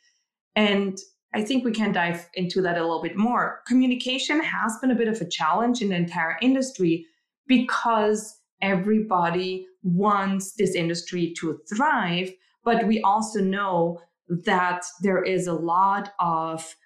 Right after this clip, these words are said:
unknowns out there that we need to navigate around. And the more we learn about consumers, the more studies there are out there, the more data there are out there, the more consumers also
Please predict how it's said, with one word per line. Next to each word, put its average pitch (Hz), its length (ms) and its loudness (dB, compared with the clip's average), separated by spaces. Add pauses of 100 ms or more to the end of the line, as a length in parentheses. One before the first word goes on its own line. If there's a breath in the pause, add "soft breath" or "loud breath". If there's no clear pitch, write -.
(140)
unknowns 196 760 2
out 156 260 -2
there - 360 -2 (400 loud breath)
that 170 460 2
we 170 500 -2 (300)
need 208 460 4 (160)
to 170 500 4 (220)
navigate 202 640 2
around. 131 440 -6
And 233 140 6
the 240 40 4
more 226 420 4
we 214 120 0
learn 190 340 -2
about 170 340 -2
consumers, 220 600 0
the 196 80 0
more 160 180 2
studies 214 460 -2
there 190 220 -2
are 185 100 0
out 185 200 -2
there, 180 240 -2
the 170 140 -4
more 147 300 -10
data 190 340 4
there 180 160 -2
are 175 140 0
out 175 220 0
there, 170 320 -4 (320 loud breath)
the 220 80 4
more 196 340 4
consumers 226 840 0
also 170 600 0